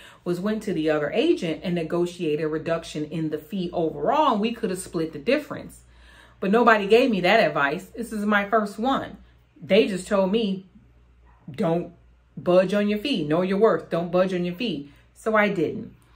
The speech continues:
And we didn't go under contract. Well, thirty days came up, and I actually had a cruise scheduled, like, right after that. So I went on the cruise not knowing what the heck was gonna happen,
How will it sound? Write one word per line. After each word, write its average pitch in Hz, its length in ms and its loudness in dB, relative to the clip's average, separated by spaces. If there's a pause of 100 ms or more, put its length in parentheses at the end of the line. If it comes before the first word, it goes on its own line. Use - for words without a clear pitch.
(320)
And 185 680 0 (480)
we 185 200 -2
didn't 175 260 2
go 170 180 2
under 165 200 -2
contract. 247 680 -2 (460)
Well, 220 420 4
thirty 254 240 6
days 247 520 2 (140)
came 226 360 2
up, 180 280 -2 (460)
and 180 160 0
I 214 360 4
actually 226 500 -2
had 214 260 0
a 202 80 -4
cruise 247 420 -4
scheduled, 160 640 -2
like, 165 240 -4
right 175 380 0
after 165 360 -2
that. - 260 -6 (440)
So 220 160 2
I 202 140 6
went 214 180 0
on 269 140 0
the 269 80 2
cruise 220 420 -2
not 208 280 2
knowing 208 360 0
what 226 220 2
the 226 60 0
heck 214 240 -2
was 202 160 -6
gonna 180 200 -4
happen, 190 680 -2